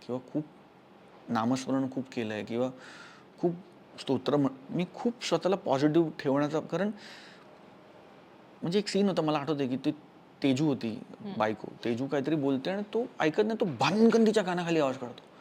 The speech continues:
Speaker 1: आणि मी सतीशशी अर्धा तास आर्ग्यू करत होतो की का मारतोय तो तिला, काही, म्हणजे काही घडलंच नाही, तो का मारतोय, ती का, ना वेडं वाकडं काही बोलले.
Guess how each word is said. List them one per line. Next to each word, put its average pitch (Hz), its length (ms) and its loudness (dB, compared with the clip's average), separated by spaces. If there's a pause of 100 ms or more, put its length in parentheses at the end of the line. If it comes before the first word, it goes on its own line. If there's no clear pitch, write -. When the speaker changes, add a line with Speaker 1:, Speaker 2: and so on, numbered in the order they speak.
(1200)
Speaker 1:
आणि 165 160 0
मी 220 100 2
सतीशशी 214 600 -2
अर्धा 165 300 6
तास 220 100 0
आर्ग्यू 190 280 6
करत 196 200 4
होतो 208 160 -4
की 285 100 0 (280)
का 220 140 0
मारतोय 370 540 2
तो 311 80 2
तिला, 233 300 -2
काही, 226 320 -6
म्हणजे 214 240 2 (720)
काही 277 160 6
घडलंच 220 560 6
नाही, 381 180 4
तो 381 60 6
का 339 320 2
मारतोय, 339 440 6
ती 160 220 -2
का, 220 140 0
ना 185 140 2
वेडं 175 240 10
वाकडं 190 240 8
काही 196 120 8
बोलले. 175 380 8